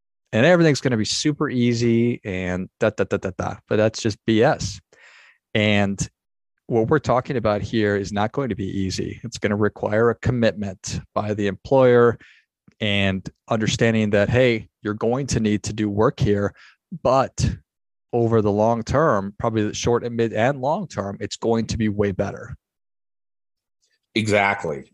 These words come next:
Speaker 2: And, and by, by changing the plan design and, and building the plan design that incentivizes and rewards,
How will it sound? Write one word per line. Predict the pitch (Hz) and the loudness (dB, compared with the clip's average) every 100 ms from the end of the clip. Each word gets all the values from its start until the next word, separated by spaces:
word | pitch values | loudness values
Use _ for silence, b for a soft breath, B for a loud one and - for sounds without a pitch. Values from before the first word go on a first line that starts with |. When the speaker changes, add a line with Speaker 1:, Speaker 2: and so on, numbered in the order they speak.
| - | 0
Speaker 2:
And, | 113 110 107 110 | 2 2 0 0
and | 117 110 107 - | -2 0 -2 -4
by, | 113 107 110 | -6 0 0
by | 104 - 113 110 110 107 - | -2 -2 0 4 2 0 -4
changing | - 139 147 165 160 | -2 0 0 0 0
the | 139 | 0
plan | - 139 139 | 0 0 2
design | 123 104 104 101 101 | 0 2 2 2 -2
and, | 92 101 | -4 -4
and | 101 98 92 | -4 -2 -2
building | 98 143 147 143 | 2 2 4 2
the | 117 | 0
plan | 117 123 113 107 | 0 0 2 0
design | 104 98 95 92 90 | -2 -2 -2 -2 -4
that | 92 95 - | -2 -4 -2
incentivizes | 98 - - 131 139 113 104 107 107 101 104 101 95 - | -2 -2 0 2 2 2 2 2 0 -2 -6 -6 -10 -4
and | 101 98 95 | -2 0 0
rewards, | 95 95 107 120 135 117 104 101 - | 2 0 2 4 6 6 4 0 -6